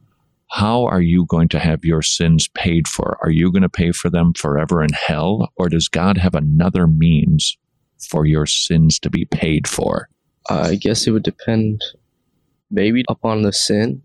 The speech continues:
Speaker 2: that you commit or how he believes he should, I guess, punish you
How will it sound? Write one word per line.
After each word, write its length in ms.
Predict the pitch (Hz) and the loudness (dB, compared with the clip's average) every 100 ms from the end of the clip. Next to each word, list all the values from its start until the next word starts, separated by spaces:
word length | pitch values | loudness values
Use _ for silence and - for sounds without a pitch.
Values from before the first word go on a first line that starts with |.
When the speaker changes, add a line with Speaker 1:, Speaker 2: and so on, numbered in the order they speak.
| - | -4
Speaker 2:
that 120 | 101 | 0
you 200 | 107 104 | 2 0
commit 400 | - 101 107 151 - | 0 0 0 -2 -2
or 420 | 104 104 104 - _ - - - - - - - _ - | 0 0 -2 -4 _ -18 -18 -18 -18 -20 -20 -20 _ -8
how 220 | - 110 | -4 -4
he 120 | 110 110 | -2 0
believes 640 | 104 104 110 101 - - _ _ _ _ | 2 2 0 -2 -6 -6 _ _ _ _
he 180 | - 110 | -2 0
should, 320 | - 107 104 - _ _ _ _ _ _ - _ 101 | 0 0 -2 -6 _ _ _ _ _ _ -20 _ -2
I 60 | |
guess, 180 | 98 98 | 0 -2
punish 420 | - 110 107 - | -4 -4 -2 0
you 240 | 110 107 | 0 0